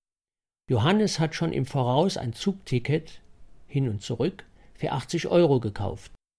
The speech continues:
Die Eltern von Laura stellen das Campingmaterial zur Verfügung: Zelt, Luftmatratzen, Geschirr, Schlafsäcke und so weiter.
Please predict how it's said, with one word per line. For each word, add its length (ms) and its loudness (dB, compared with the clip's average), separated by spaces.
Die 120 -2
Eltern 420 2
von 200 -2
Laura 640 0
stellen 400 2
das 220 -2
Campingmaterial 920 2
zur 160 -2
Verfügung: 640 0
Zelt, 500 2
Luftmatratzen, 1000 0
Geschirr, 480 2
Schlafsäcke 840 0
und 200 -4
so 160 -2
weiter. 400 -2